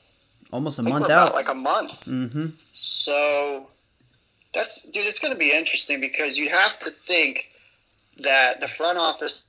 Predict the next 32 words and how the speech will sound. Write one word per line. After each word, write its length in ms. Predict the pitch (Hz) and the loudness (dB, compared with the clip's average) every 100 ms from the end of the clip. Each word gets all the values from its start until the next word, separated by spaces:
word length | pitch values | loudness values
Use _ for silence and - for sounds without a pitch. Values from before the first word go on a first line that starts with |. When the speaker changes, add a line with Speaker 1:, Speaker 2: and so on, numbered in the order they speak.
| - | -8
Speaker 2:
in 140 | 143 | -8
Houston 640 | 147 143 123 - 120 120 123 | -6 -6 -6 -6 -8 -10 -12
and 220 | 120 - - _ _ _ _ _ - | -16 -18 -20 _ _ _ _ _ -6
Tillman 500 | - 139 135 135 131 | -2 0 2 2 2
and 100 | 123 | 0
all, 220 | 120 127 | -2 -2
you 100 | 123 | -4
know, 120 | 120 120 | -4 0
whatever's 360 | 135 131 127 | 0 0 -4
going 240 | 143 131 127 | -2 -2 -2
on 180 | 127 123 | -2 0
there, 220 | 123 127 | 0 2
like, 220 | 123 - | 0 -2
they're, 300 | 135 131 123 - | -2 0 -2 -4
they're 120 | 135 | -6
sitting 340 | 120 - 143 147 | -4 -4 -4 -2
there 260 | 143 135 - - - _ _ _ _ - | 0 -2 -4 -18 -20 _ _ _ _ -6
either, 540 | 156 151 147 139 123 - _ _ _ _ _ - | -4 -2 -2 -4 -6 -10 _ _ _ _ _ -8
uh, 100 | 147 | -4
my 380 | 147 180 208 214 | 2 4 6 4
idea 320 | 190 190 196 | 0 -2 0
is 380 | 185 160 - - - _ - | 0 0 -4 -8 -10 _ -6
try 280 | - 160 170 | 0 4 4
to 360 | 151 131 - - _ _ | 4 0 -2 -10 _ _
separate 580 | - - 170 180 170 160 | -8 -4 -4 0 0 0
Harden 340 | 156 170 165 | -2 -2 -2
and 120 | 165 160 | -6 -2
Westbrook 540 | 147 151 - 151 - | -2 -2 -4 -8 -8
before 320 | 127 - 143 | -10 -6 -6
the 60 | 143 | -4
season 320 | - 151 143 | -6 -6 -6
starts, 480 | - 147 139 - | -4 0 0 -2